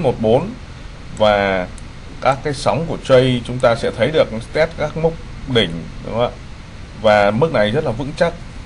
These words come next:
nó là đỉnh đầu tiên của cái việc, à, đi xuống. Tuy nhiên, với cái phân tích kỹ thuật như thế này, cộng với lại các cái tin tức mà chúng ta gen đưa ra các cái phân tích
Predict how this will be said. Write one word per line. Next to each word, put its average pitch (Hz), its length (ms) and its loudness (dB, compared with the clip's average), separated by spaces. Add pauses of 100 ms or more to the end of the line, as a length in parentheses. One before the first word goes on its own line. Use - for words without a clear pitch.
nó 139 100 2
là 123 100 6
đỉnh 95 200 -2
đầu 101 240 6
tiên 135 320 2
của - 140 -4
cái 127 100 -4
việc, 123 180 0 (320)
à, 87 360 0
đi 117 140 -2
xuống. 117 340 -4 (1160)
Tuy 165 100 -2
nhiên, 170 260 2 (1600)
với 123 160 8
cái 190 140 -2
phân 175 180 4
tích 214 160 -4
kỹ 180 100 -8
thuật 165 260 2
như 143 80 0
thế 160 120 2
này, 117 260 4 (120)
cộng 113 220 4
với 139 100 0
lại 143 160 -2
các 151 140 0
cái 160 80 0
tin 151 240 -2
tức 190 160 0 (200)
mà 101 280 0
chúng 123 120 -4
ta 127 300 6 (140)
gen 135 240 4 (560)
đưa 131 180 2
ra 123 280 6
các 131 220 4
cái 160 100 0 (220)
phân 127 180 2
tích 170 200 -4